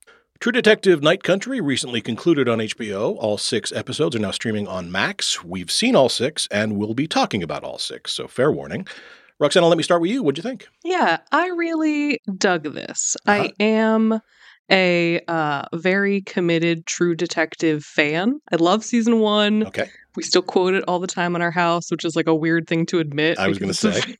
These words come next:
Speaker 2: a
Speaker 1: say.
Speaker 2: <laughs> macabre show.
Speaker 1: <laughs>
Speaker 2: Um, but I really enjoyed season one.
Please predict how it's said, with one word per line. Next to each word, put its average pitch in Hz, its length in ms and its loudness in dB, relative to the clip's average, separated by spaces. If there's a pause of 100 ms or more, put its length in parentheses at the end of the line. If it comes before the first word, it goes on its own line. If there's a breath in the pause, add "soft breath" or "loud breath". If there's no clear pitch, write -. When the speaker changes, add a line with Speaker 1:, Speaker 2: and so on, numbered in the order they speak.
(120)
Speaker 2:
a 370 120 4
Speaker 1:
say. 302 600 2
Speaker 2:
<laughs> - 0 -
macabre 240 580 2
show. 220 560 0
Speaker 1:
<laughs> 147 480 -4
Speaker 2:
Um, 202 540 2 (120)
but - 160 -2
I 294 180 2
really 330 280 0
enjoyed 269 340 -2
season 254 360 2
one. 214 500 2